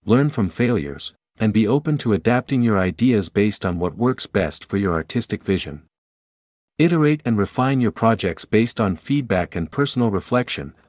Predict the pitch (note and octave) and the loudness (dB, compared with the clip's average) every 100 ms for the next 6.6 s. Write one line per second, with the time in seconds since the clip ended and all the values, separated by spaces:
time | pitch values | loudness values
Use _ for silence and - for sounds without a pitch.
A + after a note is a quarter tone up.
0 | _ F#2 G#2 A#2+ C3 A2+ F2+ G#2 A#2+ A#2+ | _ 0 2 2 2 2 0 0 -2 -2
1 | G#2 G#2+ - G#2 B2 A#2 - G#2 A2 G#2+ | -4 -4 -2 0 2 0 -2 -2 -2 0
2 | G#2+ G#2+ - D2+ C#2+ G#2+ F#2 F#2+ G2 F#2 | 2 2 0 -6 -6 -2 -2 0 0 0
3 | F2+ E2+ - G2 D#2 D2+ _ _ _ _ | -2 -4 -6 -4 -4 -8 _ _ _ _
4 | _ _ _ _ _ _ A#2+ D3 D3+ C3 | _ _ _ _ _ _ 2 2 2 0
5 | B2 B2 G#2+ - A2+ A2 F#2 E2+ G#2+ F#2 | 2 2 2 2 2 2 0 -2 -2 -4
6 | - B2 G#2 C#2+ D2 | 0 0 0 -6 -12